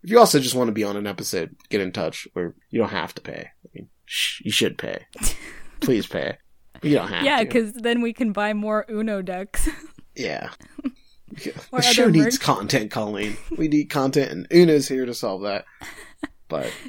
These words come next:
Speaker 1: thank you, everybody that has donated. Uh, we appreciate that, and we appreciate everybody that listens, even if you're not paying.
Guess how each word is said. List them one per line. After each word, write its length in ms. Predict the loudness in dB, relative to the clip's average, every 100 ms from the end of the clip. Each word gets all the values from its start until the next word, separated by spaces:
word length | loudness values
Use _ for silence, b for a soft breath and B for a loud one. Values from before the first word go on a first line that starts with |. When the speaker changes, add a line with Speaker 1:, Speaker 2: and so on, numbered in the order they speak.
| -10
Speaker 1:
thank 240 | -6 -4 0
you, 100 | 0
everybody 640 | 0 -2 -2 -2 0 -2
that 220 | -2 -4
has 140 | -6 -4
donated. 760 | 0 0 0 0 0 -2 -4 _ _ -10
Uh, 320 | -6 -4 -4 -4
we 100 | -6
appreciate 600 | -6 -6 -4 -4 -4 -2
that, 360 | 0 0 0 -4
and 100 | -10
we 80 | -12
appreciate 360 | -10 -8 -6
everybody 340 | -6 -8 -8 -8
that 260 | -10 -2
listens, 680 | 0 0 0 0 0 -6 -12 -14 -10
even 200 | -8 -8
if 140 | -8
you're 100 | -8
not 240 | -6 -6
paying. 380 | -8 -8 -8 -10